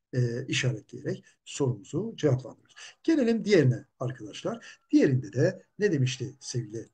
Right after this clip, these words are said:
e, arkadaşlar bize? Demişti ki, e, hangisinde altı çizili sözcükler tür bakımından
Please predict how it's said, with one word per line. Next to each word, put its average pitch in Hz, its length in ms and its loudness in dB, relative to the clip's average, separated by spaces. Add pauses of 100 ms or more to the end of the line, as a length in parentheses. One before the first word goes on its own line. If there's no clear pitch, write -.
(100)
e, 110 40 -14 (320)
arkadaşlar 123 640 -10 (180)
bize? 120 340 -4 (260)
Demişti 139 340 0
ki, 170 240 -4 (260)
e, 127 40 -2
hangisinde 127 600 0
altı 120 260 -6
çizili 123 260 -8
sözcükler 156 460 -2 (260)
tür 190 200 -2
bakımından 139 580 -2